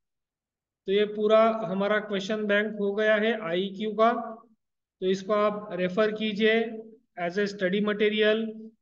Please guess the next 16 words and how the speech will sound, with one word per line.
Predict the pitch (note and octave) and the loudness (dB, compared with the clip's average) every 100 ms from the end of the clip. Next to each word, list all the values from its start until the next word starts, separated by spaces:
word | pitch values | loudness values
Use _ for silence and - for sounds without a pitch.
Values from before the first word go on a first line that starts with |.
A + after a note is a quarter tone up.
| - | -10
ये | F3 | -4
सारे | G3 F#3+ A3 | -2 0 0
questions | A3 G#3 G3+ G#3+ G#3+ | 0 -2 0 -2 -2
आप | G#3+ G#3 | -4 -4
solve | - G3 G#3 | -4 -2 -2
करके | G#3 G3 G#3 | -4 -4 -2
देखिए, | G3 G3 A3 A3 | -2 -2 0 0
कितना | A3 G#3 G#3 G3+ | 0 -4 -4 -4
आपको | G3 F#3+ G3 | -4 -4 -4
आता | F3+ F3 G3+ | -4 -4 -4
है, | G#3 G#3 | -2 -4
कितना | G3+ G3+ G3+ | -6 -6 -4
नहीं, | F#3+ F3+ F#3 G3 | -4 -2 -2 -4
नहीं | F#3 G#3 | -2 0
आता | G#3+ G3+ G3+ | 0 -2 -2
है। | G3 G#3+ A3 | 0 -2 -6